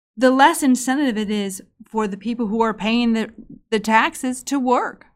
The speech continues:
Why, why should I work when forty percent of my income is going to the people who don't work,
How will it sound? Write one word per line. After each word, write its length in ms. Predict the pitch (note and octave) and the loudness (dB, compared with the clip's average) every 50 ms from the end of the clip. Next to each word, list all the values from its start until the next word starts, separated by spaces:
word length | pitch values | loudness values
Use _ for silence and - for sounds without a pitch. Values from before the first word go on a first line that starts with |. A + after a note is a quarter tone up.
| _ _ | _ _
Why, 540 | G#3 G#3 G#3+ A3 A#3+ C4+ D4 D#4+ D#4+ - | 0 6 8 10 10 10 10 8 6 4
why 280 | - C4 C4+ B3+ B3+ D4 | 0 0 4 4 4 4
should 220 | C4 - - D#4 | 4 0 -2 0
I 140 | C#4 C4 C4 | 0 2 2
work 260 | B3+ C#4 C#4 C4+ C4+ | 0 -2 -2 -2 -2
when 160 | B3+ B3 A3+ A3 | -2 -4 -4 -4
forty 320 | - - A#3 A#3 A3+ A#3 | -4 -4 -4 -4 -4 -4
percent 340 | A#3 B3 A#3 A#3 - A#3+ A#3 | -6 -6 -8 -6 -6 -6 -4
of 60 | A3+ | -4
my 160 | G#3+ G3+ G#3 | -4 -4 -4
income 400 | A3 A#3 A3+ A3+ A3 G#3 F#3+ F#3+ F#3+ | -4 -4 -6 -6 -6 -6 -6 -6 -8
is 160 | G3 G#3 F#3 F#3 | -10 -10 -8 -8
going 440 | A3+ G#3+ G#3 G#3 G#3 G#3 G3+ F#3+ - _ _ _ _ - | -6 -4 -4 -4 -4 -4 -6 -8 -14 _ _ _ _ -12
to 80 | A3+ | -8
the 120 | G3 G#3+ G3+ | -8 -6 -4
people 300 | A3+ A3+ G#3+ F#3+ G#3 G3 | -4 -4 -2 -2 -2 0
who 140 | G#3+ G#3+ | 0 0
don't 340 | G3 G3 G#3+ G#3 G#3+ G#3+ - | 0 2 2 2 2 0 -2
work, 320 | - F3+ E3+ - - - | -6 -8 -8 -8 -8 -12